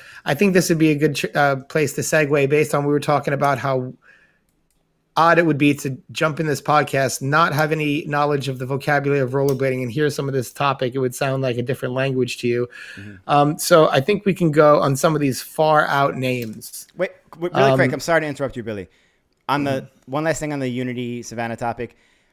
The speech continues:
Speaker 2: Ryan Schutte emailed us yesterday, I think, and when he saw that this episode was coming up, he was like, "Ask, get Dave Payne on to talk about Savannah." So I guess,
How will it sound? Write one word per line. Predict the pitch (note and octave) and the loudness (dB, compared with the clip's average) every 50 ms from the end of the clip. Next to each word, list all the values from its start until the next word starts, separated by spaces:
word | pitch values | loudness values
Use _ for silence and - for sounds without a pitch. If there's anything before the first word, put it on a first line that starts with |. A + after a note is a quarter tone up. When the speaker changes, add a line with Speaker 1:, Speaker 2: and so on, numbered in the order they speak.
| _ _ | _ _
Speaker 2:
Ryan | B2 D3+ E3 F3 E3 | -2 -2 0 0 -2
Schutte | - - E3+ D#3 D3 C#3 - | -6 -6 -6 -6 -6 -6 -6
emailed | B2+ B2+ B2 A#2 A#2 A2+ | -6 -4 -2 -4 -2 -2
us | A2 A2 A2 - - - - - _ _ _ _ _ _ _ _ | -4 -4 -6 -8 -14 -16 -18 -20 _ _ _ _ _ _ _ _
yesterday, | - A#2+ C3+ C#3+ C#3 - D3+ C#3 D3 C#3+ C#3+ D3 D3 | -12 -4 -4 -4 -4 -4 -6 -4 -2 -2 -2 -2 -4
I | C#3+ C3 | -8 -8
think, | - - D3+ D3+ - - - _ _ _ _ _ _ _ _ - | -8 -8 -10 -10 -10 -14 -20 _ _ _ _ _ _ _ _ -8
and | C3 B2+ B2+ B2 A#2+ A#2+ A#2+ A#2 - _ _ _ | -4 -4 -2 -2 -4 -4 -6 -10 -10 _ _ _
when | B2+ B2+ B2+ | -8 -6 -6
he | B2+ | -6
saw | - - C#3+ C3+ | -4 -4 -4 -2
that | C3 B2+ - | -2 -2 -4
this | C3 A#2+ C3 | -6 -6 -8
episode | B2 A2 G#2 C3 A#2+ | -8 -8 -8 -10 -10
was | A2+ - | -10 -10
coming | - B2+ A#2+ A#2 A#2 | -10 -10 -10 -8 -8
up, | A2+ A2+ - | -8 -8 -8
he | C3 B2+ | -10 -10
was | A#2+ A2 | -10 -8
like, | B2+ A#2+ A#2 A#2 - _ _ _ _ _ - | -6 -6 -6 -6 -8 _ _ _ _ _ -2
"Ask, | C3 C3+ C3+ C3 - - _ _ _ _ _ _ _ _ | 0 0 0 0 -4 -12 _ _ _ _ _ _ _ _
get | - C#3+ C3+ C3+ | -4 -4 -4 -2
Dave | - C3+ C3+ B2 C3 | -2 -4 -4 -4 -6
Payne | - C#3+ D#3 D3+ C3 | -8 -8 -8 -6 -6
on | A#2+ A#2+ | -6 -6
to | A2 | -8
talk | G#2+ - B2 A#2 - | -8 -8 -8 -8 -8
about | A#2 A#2 A2 G#2 - | -6 -6 -6 -6 -8
Savannah." | A2 G#2 B2 B2 A#2+ G#2+ F#2 F2 | -10 -8 -6 -6 -6 -8 -10 -12
So | - A#2 A2+ | -10 -6 -6
I | A#2 | -6
guess, | A#2 B2+ C3+ C3 - - | -4 -4 -6 -6 -6 -10